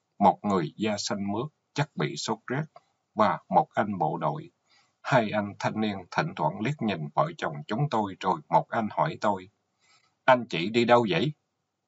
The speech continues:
Không hiểu sao lúc đó tôi lại nói dối họ: "Ừ, chúng tôi đi làm ăn." Họ làm thinh không nói gì, nhưng tôi nghĩ lại, nói dối họ làm gì,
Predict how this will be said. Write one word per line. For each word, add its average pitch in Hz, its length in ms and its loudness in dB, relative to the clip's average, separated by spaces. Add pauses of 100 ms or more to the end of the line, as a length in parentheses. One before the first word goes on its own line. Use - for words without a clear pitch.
(280)
Không 131 180 4
hiểu 85 220 -4
sao 101 240 -2
lúc 104 240 -2
đó 135 240 2
tôi 107 180 -2
lại 82 200 -4
nói 104 240 -4
dối 131 240 0
họ: 73 320 -2 (640)
"Ừ, 104 80 2 (160)
chúng 113 220 0
tôi 110 200 4
đi 98 100 -2
làm 90 280 0
ăn." 98 200 -4 (680)
Họ - 200 4
làm 90 320 -2
thinh 110 140 -6 (120)
không 101 240 -2
nói 123 180 0
gì, 90 280 -6 (140)
nhưng 113 240 2
tôi 104 200 -2
nghĩ 76 200 -2
lại, - 400 -6 (300)
nói 113 220 2
dối 123 220 0
họ 82 240 2
làm 80 300 -4
gì, 80 240 -2